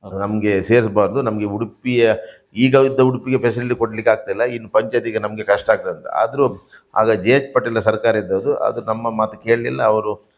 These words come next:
Speaker 2: ಆ, ಮೂರು ನಾಲ್ಕು ಇದ್ರಲ್ಲಿ ಎಂತ ಅಟೆಂಪ್ಟ್ ಅಲ್ಲಿ ಒಂದೊಂದು ಹ-, ಯಾರು ಬಾಯ್ಕಾಟ್ ಮಾಡಿದ್ದಾರೆ ಅಲ್ಲಿ ಆ ಈ ಮೂವತ್ತೈದು ವಾರ್ಡ್ ಅಲ್ಲಿ,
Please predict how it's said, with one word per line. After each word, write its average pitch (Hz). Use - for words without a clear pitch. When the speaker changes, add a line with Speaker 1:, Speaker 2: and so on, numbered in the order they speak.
Speaker 2:
ಆ, -
ಮೂರು 113
ನಾಲ್ಕು 127
ಇದ್ರಲ್ಲಿ 98
ಎಂತ 92
ಅಟೆಂಪ್ಟ್ 107
ಅಲ್ಲಿ 117
ಒಂದೊಂದು 107
ಹ-, 98
ಯಾರು 117
ಬಾಯ್ಕಾಟ್ 135
ಮಾಡಿದ್ದಾರೆ 113
ಅಲ್ಲಿ 117
ಆ 120
ಈ 95
ಮೂವತ್ತೈದು 123
ವಾರ್ಡ್ 117
ಅಲ್ಲಿ, 98